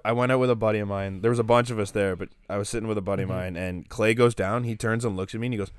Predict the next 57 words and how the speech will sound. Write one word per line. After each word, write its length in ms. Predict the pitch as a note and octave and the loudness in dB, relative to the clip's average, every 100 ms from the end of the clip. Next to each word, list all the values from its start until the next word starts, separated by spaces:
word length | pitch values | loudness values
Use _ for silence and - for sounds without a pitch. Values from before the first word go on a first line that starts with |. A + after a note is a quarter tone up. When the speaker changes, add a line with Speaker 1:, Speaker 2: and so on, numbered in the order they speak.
| - - | -20 -16
Speaker 1:
"Holy 280 | - A#2 A2 | 0 2 2
fuck, 280 | - A2 - | 2 0 2
we 100 | G2+ | -4
can 160 | F#2+ F2+ | -4 -4
win 180 | F#2+ | -6
this." 220 | E2+ F2+ - - _ _ _ - - - C3 | -6 -12 -18 -20 _ _ _ -20 -20 -14 -10
Speaker 2:
Yeah. 180 | B2 A#2+ - | -10 -10 -8
Speaker 1:
And 120 | G#2+ | -4
I'm 60 | G#2+ | -4
like, 160 | G2+ _ - - - - | -4 _ -20 -20 -16 2
that 160 | B2 | 6
is 120 | C#3 C3 | 6 6
how 220 | D3+ E3+ | 8 10
I 100 | C#3+ | 8
felt 400 | - C#3+ C3+ B2 | 8 6 6 6
on 260 | B2 B2+ | 4 4
it. 140 | A2+ - | 2 -2
And 140 | G#2+ | -4
as 80 | G#2+ | -2
soon 200 | - C3 | -2 0
as 100 | C3 | 0
he 40 | A#2 | -2
did 220 | G#2 A#2+ | -2 2
it, 80 | A2+ | 2
I'm 80 | G#2 | 0
like, 140 | F#2 | -4
"Shit, 680 | - - - - B2 B2 - - - - | -6 -8 -8 -6 0 0 -2 -18 -20 -14
we 160 | G2+ B2+ | -2 0
might 220 | C3 A2+ | 4 4
have 220 | G#2 A#2 | 4 0
this." 220 | D#2+ D#2+ - - - - _ _ - | 0 -12 -14 -20 -20 -20 _ _ -12
'Cause 140 | - B2 | -4 0
it 40 | |
was 80 | B2 | 2
like, 80 | C3 | 6
Speaker 2:
Yeah. 40 | D3 | 6
Speaker 1:
"What's 140 | D#3+ | 6
left?" 320 | E3+ F3+ - | 6 4 2
Like, 200 | A#2+ A#2+ - - - - - - - | -2 -2 -4 -20 -20 -20 -20 -20 -12
you're 160 | D3+ C#3+ | -2 4
gonna 140 | D#3+ | 4
box 380 | C#3 C3 C#3 D3 | 4 6 6 6
and 120 | D3 | 2
one 140 | C3+ C#3 | 2 2
Steph 300 | - D3 - | 4 2 2
the 80 | G2 | -2
rest 180 | F#2 - | -2 -6
of 40 | |
the 40 | E2 | -10
game 320 | E2 C3 E3 | -8 -8 -8
because 280 | B2 B2+ B2 | -4 -2 -2
there's 140 | B2+ | -2
no 260 | C3 C#3 C#3 | 2 4 6
other 120 | C#3 | 6
Speaker 2:
That's 100 | C3+ | 4
Speaker 1:
shooters. 200 | - G3+ | 2 2
Speaker 2:
exactly. 540 | B2+ B2+ B2+ B2 B2 | 2 0 0 -2 -4